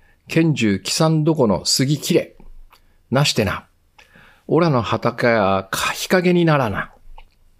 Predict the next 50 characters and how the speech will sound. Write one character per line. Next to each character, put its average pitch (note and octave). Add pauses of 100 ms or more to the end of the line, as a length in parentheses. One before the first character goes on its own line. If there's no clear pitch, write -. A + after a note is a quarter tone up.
(300)
賢 D#3
秀 A2
は G#2
黙 A#2+
っ D#3+
て B2
下 A2+
を G#2+
向 G#2
き G#2
ま G#2
し -
た。 - (500)
平 C3+
次 A2+
の G#2+
畑 A#2
が A#2+
日 -
陰 C#3
に C3+
な C#3
る C3
と G2+
言 G2+
っ -
た -
っ -
て、 - (360)
杉 C#3+
の E3
影 C3
が - (160)
高 -
で C#3+
五 B2+
寸 G#3
も D#3
入 -
っ -
て -
は -
い G#2+
な G2
か -
っ -
た -
の E2+
で D2+
す。 -